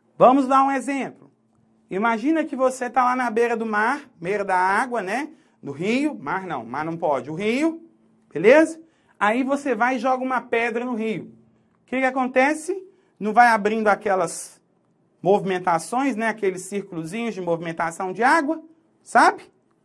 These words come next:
Cai a pedra, aí vai, vai abrindo aqueles negocinhos assim, ó. Beleza? Então, o que que acontece? Aquilo ali é um exemplo de onda bidimensional.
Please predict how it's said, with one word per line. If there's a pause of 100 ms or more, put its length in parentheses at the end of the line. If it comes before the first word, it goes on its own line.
(360)
Cai
a
pedra, (140)
aí
vai,
vai
abrindo
aqueles
negocinhos
assim,
ó. (420)
Beleza? (340)
Então,
o
que
que
acontece? (100)
Aquilo
ali (300)
é
um
exemplo (240)
de
onda
bidimensional.